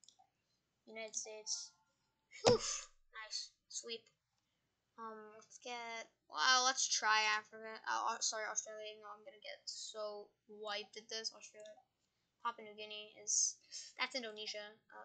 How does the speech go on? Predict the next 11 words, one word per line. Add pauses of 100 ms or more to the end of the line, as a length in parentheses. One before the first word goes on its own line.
Philippines
is,
there
you
go. (240)
Indonesia. (720)
Singapore. (1200)
East
Timor. (560)
Brunei. (640)
Malaysia.